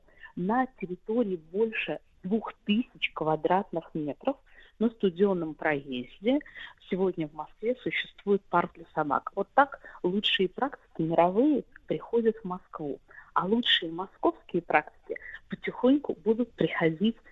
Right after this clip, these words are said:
в другие мировые столицы, потому что создание тренажёров для собак и малых архитектурных форм из переработанного пластика — это наше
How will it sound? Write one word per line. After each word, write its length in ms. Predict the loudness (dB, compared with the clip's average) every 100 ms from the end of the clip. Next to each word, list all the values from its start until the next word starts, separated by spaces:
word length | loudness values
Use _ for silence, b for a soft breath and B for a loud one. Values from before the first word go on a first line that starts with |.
| b
в 100 | -12
другие 480 | 0 0 2 2 2
мировые 520 | 2 2 2 2 0 0
столицы, 580 | 0 0 0 -4 -6 -8 B B -8
потому 340 | -2 2 2
что 160 | 0 -8 -6
создание 800 | -6 -6 -2 2 4 2 0 -4 -2
тренажёров 720 | -2 0 -2 0 2 2 -2
для 140 | -4 -8 -4
собак 520 | -4 -2 -4 -6 -14 B B B -18 -4
и 180 | -2 -2
малых 420 | 0 0 0 -6
архитектурных 800 | -8 -8 -6 -4 -2 -2 -2 -6 -4
форм 320 | -2 -2 -4 B B B -8
из 100 | -8 -2
переработанного 920 | 0 2 4 2 0 -4 -4 -6 -6 -4
пластика — 680 | 2 2 0 -10 -6 -4 -6 B B
это 220 | 2 2 2
наше 500 | 2 2 0 -6